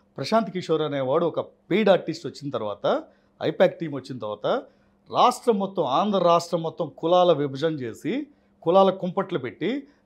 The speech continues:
జగన్మోహన్ రెడ్డికి పదవి అందించడంలో సహాయపడ్డాడు. కానీ ఈసారి రాష్ట్ర ప్రజలు రెండు వేల పంతొమ్మిదిలో జరిగిన తప్పిదాన్ని మరోసారి చేయడానికి రాష్ట్ర ప్రజలు రెడీగా లేరు. ప్రశాంత్ కిషోర్ అనేవాడు already ఫేడ్ అవుట్ అయ్యాడు.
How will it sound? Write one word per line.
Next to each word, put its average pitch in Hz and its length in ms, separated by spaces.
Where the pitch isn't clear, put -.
జగన్మోహన్ 190 480
రెడ్డికి 165 280
పదవి 160 420
అందించడంలో 143 800
సహాయపడ్డాడు. 131 640
కానీ 135 360
ఈసారి 156 380
రాష్ట్ర 165 380
ప్రజలు 143 420
రెండు 131 220
వేల 156 140
పంతొమ్మిదిలో 131 600
జరిగిన 113 360
తప్పిదాన్ని 170 440
మరోసారి 135 500
చేయడానికి 131 580
రాష్ట్ర 139 240
ప్రజలు 143 300
రెడీగా 143 260
లేరు. 165 320
ప్రశాంత్ 233 340
కిషోర్ 175 280
అనేవాడు 156 420
already 165 360
ఫేడ్ 165 280
అవుట్ 165 180
అయ్యాడు. 139 420